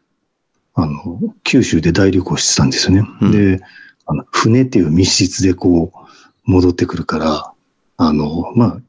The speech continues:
Speaker 1: 今ほどトイレとか綺麗じゃないじゃないですか。
Speaker 2: うんうんうん。
Speaker 1: なので、そこでこう、大発生して、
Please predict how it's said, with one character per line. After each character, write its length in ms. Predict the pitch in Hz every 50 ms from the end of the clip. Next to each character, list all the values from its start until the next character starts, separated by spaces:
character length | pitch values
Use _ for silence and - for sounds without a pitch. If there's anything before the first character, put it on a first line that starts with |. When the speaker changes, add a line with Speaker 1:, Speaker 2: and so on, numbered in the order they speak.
| _ _ -
Speaker 1:
今 220 | - 104 104 98
ほ 100 | 98 120
ど 120 | 107 113 107
ト 100 | - 135
イ 60 | 107
レ 80 | 85 -
と 80 | 85
か 100 | - -
綺 160 | - - -
麗 140 | 101 90 82
じ 80 | 73 80
ゃ 40 | 73
な 140 | 78 82
い 40 | 104
じ 60 | 113
ゃ 40 | 101
な 120 | 82 76 73
い 40 |
で 40 | 71
す 80 | - -
か。 220 | - - - - _ -
Speaker 2:
う 60 | -
ん 40 | 92
う 20 | 90
ん 680 | 80 - - 78 - - - - - - 101 95 - _ _ _ _ _ _ _ _ _ _ _ _ _ -
う 40 | 107
ん。 80 | 107
Speaker 1:
な 120 | 110 117 120
の 100 | 104 90
で、 100 | 82 78
そ 160 | - - -
こ 140 | - 131 107
で 80 | 98
こ 180 | - - - 78
う、 40 | 76
大 180 | - - 85
発 240 | 78 78 90 - -
生 140 | - 85 -
し 100 | - -
て、 260 | - - 71 -